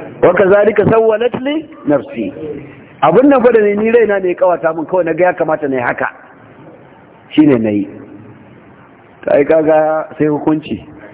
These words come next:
Tun da ranka ne ta kawata maka kai abin da ka ga dama, to, yanzu za ka ga abin da ranka bai so. "Man fa'ala ma sha'a, laqiya ma sa'a." Tun da dai kai abin da ranka yake so, ka sa mutane sun yi bautan wani wanda ba Allah ba,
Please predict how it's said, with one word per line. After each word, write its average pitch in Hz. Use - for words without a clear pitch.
Tun 160
da 165
ranka 143
ne 151
ta 156
kawata 160
maka 156
kai 156
abin 156
da 147
ka 147
ga 156
dama, 175
to, 139
yanzu 147
za 185
ka 165
ga 147
abin 143
da 139
ranka 131
bai 117
so. 101
"Man 170
fa'ala 170
ma 165
sha'a, 202
laqiya 147
ma 135
sa'a." 131
Tun 233
da 226
dai 214
kai 262
abin 220
da 202
ranka 202
yake 190
so, 202
ka 208
sa 233
mutane 202
sun 196
yi 208
bautan 180
wani 185
wanda 185
ba 147
Allah 156
ba, 135